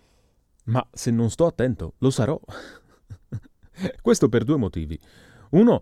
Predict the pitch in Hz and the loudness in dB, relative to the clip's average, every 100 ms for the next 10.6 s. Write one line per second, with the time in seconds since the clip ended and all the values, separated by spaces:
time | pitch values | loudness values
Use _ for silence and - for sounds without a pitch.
0 | - 123 - 120 117 113 135 131 117 107 | 0 -2 0 0 0 -2 0 0 0 -2
1 | 101 117 95 95 101 104 - 104 107 98 | -2 -2 -2 -4 -4 -6 -6 -2 0 0
2 | 104 98 92 113 107 98 98 98 92 90 | 0 -2 -2 0 0 -2 -4 -2 -4 -4
3 | 101 95 87 110 - 101 104 92 92 87 | -4 -4 -6 -8 -4 -4 -2 -4 -4 -4
4 | 90 85 104 107 113 98 85 90 - 95 | -6 -4 -4 -4 -6 -6 -4 -4 -6 -8
5 | 87 90 95 92 92 95 117 117 90 104 | -6 -4 -4 -4 -4 -2 -2 -2 -2 -2
6 | 101 90 101 92 87 92 104 98 101 98 | -2 -2 -4 -4 -4 -4 -2 -2 -2 -2
7 | 101 104 90 85 90 87 - 131 - 98 | -2 0 -2 -4 -6 -6 -2 -2 0 -4
8 | 95 95 98 95 107 110 98 92 90 113 | -4 -6 -6 -2 -2 0 -2 -4 -4 -4
9 | 87 92 101 - 90 95 - 85 92 90 | -4 -6 -8 -4 -4 -6 -8 -10 -8 -8
10 | 90 127 165 160 107 87 | -4 0 2 2 0 -6